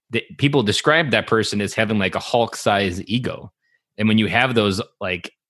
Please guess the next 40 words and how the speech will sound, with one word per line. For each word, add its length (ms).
Hulk 320
size 340
egos 380
or 180
those 240
personas 460
like 140
Rambo 440
outside 400
yourself, 480
you 240
become 360
so 320
scared 420
of 100
what's 240
really 280
on 140
the 100
inside 560
that 120
you 300
just 340
live 560
this 200
alter 360
ego, 480
and 240
you 160
just 320
keep 200
all 280
of 80
what's 220
on 160
the 100
inside 540
in 100
the 80
shadows. 640